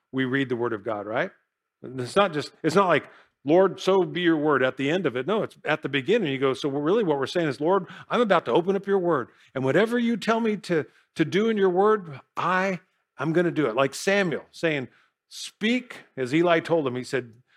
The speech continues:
"When you hear the voice of God speak into your life, what do you do?" He says, "Speak, for your servant is" what?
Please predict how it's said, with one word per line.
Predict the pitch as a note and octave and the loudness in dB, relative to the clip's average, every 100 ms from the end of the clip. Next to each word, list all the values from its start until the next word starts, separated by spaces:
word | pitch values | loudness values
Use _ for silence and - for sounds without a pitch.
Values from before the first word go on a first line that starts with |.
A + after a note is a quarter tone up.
| _ - | _ -6
"When | B2 C3 B2+ | -2 0 0
you | D#3+ | 0
hear | C3+ G3 A#3 | 2 2 4
the | A#3+ | 2
voice | G3+ A3 G#3+ | 2 2 2
of | G3+ E3+ | -2 0
God | E3+ F#2+ - | 0 -2 -8
speak | - - E3 E3+ | -18 -8 -4 0
into | F3+ E3+ | 0 0
your | D#3+ | -2
life, | C3+ A2 D2+ _ _ _ _ | -2 -6 -10 _ _ _ _
what | B2 D3+ | -2 0
do | |
you | D#3 | 0
do?" | C#3+ C#3 | 0 -2
He | A2 | -4
says, | A#2 C3+ A#2 - | -4 -6 -6 -10
"Speak, | - - G3+ A3 A3 | -16 -10 -4 -2 -4
for | - D3+ | -4 -2
your | C3+ | -2
servant | - - G3+ G3+ G3 F3+ D#3+ | -4 0 4 4 2 -2 -4
is" | B2 | -4
what? | C3+ B2+ A2 | -2 -2 -2